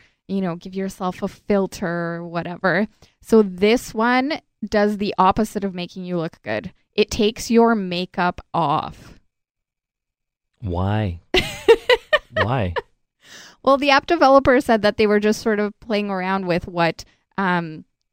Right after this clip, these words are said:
Speaker 1: you know, what the possibilities were in an app like this with A I and things like that. Um, so this app will actually figure out what is makeup and what isn't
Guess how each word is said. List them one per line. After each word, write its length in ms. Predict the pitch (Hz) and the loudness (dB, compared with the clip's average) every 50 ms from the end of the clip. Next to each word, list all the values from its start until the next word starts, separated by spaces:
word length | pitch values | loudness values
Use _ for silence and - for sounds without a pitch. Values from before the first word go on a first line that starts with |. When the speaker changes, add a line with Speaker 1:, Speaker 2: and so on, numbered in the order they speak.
| _ _ _ - - _ | _ _ _ -20 -20 _
Speaker 1:
you 200 | - 208 202 196 | -4 -2 -2 0
know, 100 | 190 185 | 0 2
what 160 | 180 175 175 - | 2 2 0 0
the 80 | - | -4
possibilities 840 | 196 - 208 185 185 - 190 180 180 180 190 190 180 196 208 208 202 | -6 -6 -6 -8 -8 -6 -4 -2 -2 -2 -2 -2 -2 -2 -4 -4 -4
were 280 | 196 208 214 214 214 | -4 -4 -2 -2 -2
in 180 | 208 - - - | -4 -6 -8 -10
an 100 | 175 175 | -10 -10
app 220 | 165 151 143 - | -12 -14 -14 -14
like 200 | - - - - - | -14 -14 -12 -10 -10
this 180 | - 175 - | -10 -10 -6
with 160 | - 180 175 - | -4 -6 -6 -6
A 200 | - 180 180 - | -6 -8 -8 -6
I 160 | - - - | -6 -6 -6
and 240 | - - 202 185 180 | -6 -8 -10 -10 -10
things 240 | 185 190 175 170 - | -10 -10 -8 -8 -8
like 160 | 196 185 190 | -8 -8 -2
that. 400 | 190 180 208 233 277 277 - - - _ _ _ _ _ - | 0 2 2 2 2 -2 -6 -12 -20 _ _ _ _ _ -2
Um, 320 | 220 214 202 196 185 180 | 0 2 2 0 0 -2
so 180 | - - 240 226 | 0 2 2 4
this 280 | 226 220 233 233 - - - | 4 4 2 2 0 -2 -2
app 260 | 202 180 196 202 - | 0 0 0 0 0
will 180 | 196 202 190 - | 0 0 0 0
actually 720 | - - 190 190 - - - 202 196 196 202 196 190 180 170 _ _ _ _ _ _ _ _ _ _ _ _ _ - - - | 0 -2 -4 -4 -6 -8 -4 -2 0 0 0 0 -2 -6 -8 _ _ _ _ _ _ _ _ _ _ _ _ _ -20 -4 0
figure 340 | - 226 226 247 247 220 - - | 0 2 4 4 4 4 4 4
out 300 | 202 202 202 185 107 - | 4 4 4 4 4 2
what 280 | 175 185 185 175 - - _ _ - | 2 4 4 2 2 -2 _ _ -2
is 300 | 196 190 175 175 170 180 | -2 -2 -2 -2 -6 -8
makeup 500 | 185 180 180 175 - - 170 - - - | -8 -8 -8 -8 -8 -10 -10 -10 -8 -8
and 180 | 180 175 180 | -8 -6 -4
what 160 | 175 170 - - | -4 -4 -4 -2
isn't 420 | - 185 175 165 180 156 151 160 | -2 -4 -4 -4 -6 -10 -10 -10